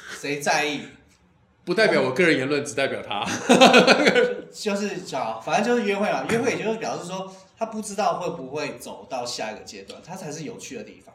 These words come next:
Speaker 2: 嗯哼。
Speaker 1: 所以他有一些潜规则，但是这也是我最近才知道的。
Speaker 2: 嗯。
Speaker 1: 我不知道你有没有听过，或是
Speaker 2: 是。
Speaker 1: 你现在听有没有听过，就是有人说，
Speaker 2: 嗯。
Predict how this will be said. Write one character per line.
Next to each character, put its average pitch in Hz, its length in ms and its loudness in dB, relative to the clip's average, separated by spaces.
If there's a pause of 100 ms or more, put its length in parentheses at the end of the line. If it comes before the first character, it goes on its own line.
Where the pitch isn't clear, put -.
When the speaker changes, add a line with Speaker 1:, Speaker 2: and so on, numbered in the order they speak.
(140)
Speaker 2:
嗯 143 460 -2
哼。 165 60 -2
Speaker 1:
所 196 80 6
以 240 40 6
他 233 140 2
有 165 120 0
一 156 40 -2
些 - 160 -6
潜 110 260 -10
规 143 180 -10
则， 107 220 -14
但 226 140 -2
是 - 380 -6
这 - 140 -4
也 165 80 -2
是 - 140 -6
我 - 160 -8
最 143 340 -4
近 131 220 -8
才 - 180 -16
知 - 200 -18
道 90 240 -18
的。 - 60 -20 (140)
Speaker 2:
嗯。 127 80 -4 (100)
Speaker 1:
我 143 80 -4
不 151 60 -4
知 208 60 2
道 226 80 4
你 190 100 -2
有 170 60 -4
没 147 40 -4
有 143 80 -8
听 139 220 -6
过， 127 120 -8
或 156 160 0
是 160 140 -2
Speaker 2:
是。 143 60 0
Speaker 1:
你 - 120 -6
现 156 160 -4
在 143 120 -2
听 147 120 -6
有 127 60 -6
没 110 60 -8
有 104 40 -10
听 120 140 -10
过， 117 100 -8
就 135 80 -8
是 147 160 -6
有 117 140 -6
人 - 100 -6
说， 160 340 -2
Speaker 2:
嗯。 - 100 -10